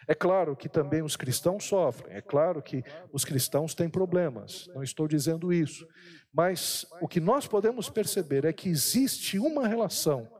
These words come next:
com a questão espiritual e também até mesmo a questão física e ambiental. Então, nesse texto em especial, Deus levanta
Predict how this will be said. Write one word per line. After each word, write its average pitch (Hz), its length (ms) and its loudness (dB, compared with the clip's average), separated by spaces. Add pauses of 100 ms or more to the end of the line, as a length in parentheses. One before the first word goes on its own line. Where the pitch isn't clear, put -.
(540)
com 151 360 0 (400)
a 143 80 0
questão 269 600 0
espiritual 165 840 0 (160)
e 220 120 0
também 143 520 0 (200)
até 160 280 2
mesmo 139 540 -2
a 143 80 0
questão 131 580 -2 (140)
física 127 680 -2 (240)
e 127 100 -2
ambiental. 110 680 -2 (2000)
Então, 277 340 0
nesse 226 440 2
texto 202 420 2
em 226 120 0
especial, 170 760 0 (340)
Deus 294 460 2
levanta 170 920 2